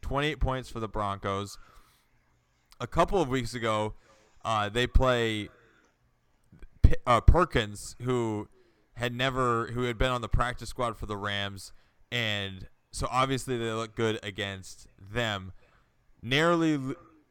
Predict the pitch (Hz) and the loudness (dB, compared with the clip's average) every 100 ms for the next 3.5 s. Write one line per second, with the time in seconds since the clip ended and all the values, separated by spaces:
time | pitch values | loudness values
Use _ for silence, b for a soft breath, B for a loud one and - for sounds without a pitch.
0 | _ 123 135 135 113 - 127 120 107 - | _ -2 0 -2 -8 -8 -6 -4 -6 -10
1 | - 123 135 131 117 131 139 147 156 151 | -6 -4 -4 -6 -4 0 2 2 0 0
2 | 131 123 127 120 - 131 123 - 120 113 | -2 -2 -2 -2 0 0 0 0 0 0
3 | 110 117 113 107 104 | -4 -4 -6 -6 -12